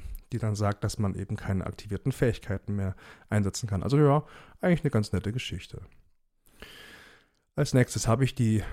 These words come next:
Schülerin der Verdammnis. Kostet ein farbloses, ein schwarzes, ist eine Kreatur, Mensch, Hexenmeister, hat eins drei und sagt, wenn die Schülerin der Verdammnis stirbt, bestimme eines.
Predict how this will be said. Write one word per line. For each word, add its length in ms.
Schülerin 640
der 200
Verdammnis. 720
Kostet 400
ein 340
farbloses, 760
ein 220
schwarzes, 880
ist 120
eine 80
Kreatur, 520
Mensch, 400
Hexenmeister, 960
hat 180
eins 300
drei 340
und 120
sagt, 260
wenn 100
die 100
Schülerin 480
der 100
Verdammnis 480
stirbt, 420
bestimme 420
eines. 460